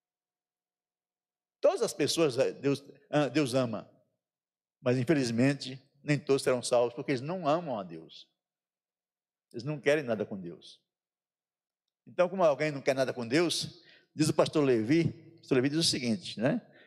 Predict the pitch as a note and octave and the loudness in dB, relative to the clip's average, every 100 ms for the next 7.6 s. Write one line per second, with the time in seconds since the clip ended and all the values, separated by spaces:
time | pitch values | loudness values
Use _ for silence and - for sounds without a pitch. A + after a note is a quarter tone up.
0 | _ - F3 G#3 G#3+ D3+ D3+ C#3 A#2 G#2+ | _ -4 0 0 0 2 2 0 -6 -2
1 | F3 F3+ C#3 F3 E3+ F3 E3 E3+ C#3+ D#3+ | 0 0 0 -2 2 2 2 2 0 0
2 | E3 F3+ E4 C3+ C3+ - - _ _ _ | 0 0 2 0 0 -10 -20 _ _ _
3 | _ _ _ _ _ D#3 G3 - C4+ C4 | _ _ _ _ _ 0 2 2 0 4
4 | F#3+ F#3+ G#3 G3+ B3 A3+ F3 G#3 A3 - | 4 4 2 2 0 2 4 4 2 0
5 | A3+ A#3 G3+ A#3 - - G3 B3+ G3+ D3+ | 2 2 2 0 0 2 2 2 0 -2
6 | - - - G3+ F#3+ A3 A#3 F3+ F#3 G#3 | -10 -16 -6 2 2 2 0 0 0 0
7 | A3 G#3+ F#3 F3+ - | 0 0 -2 -4 -10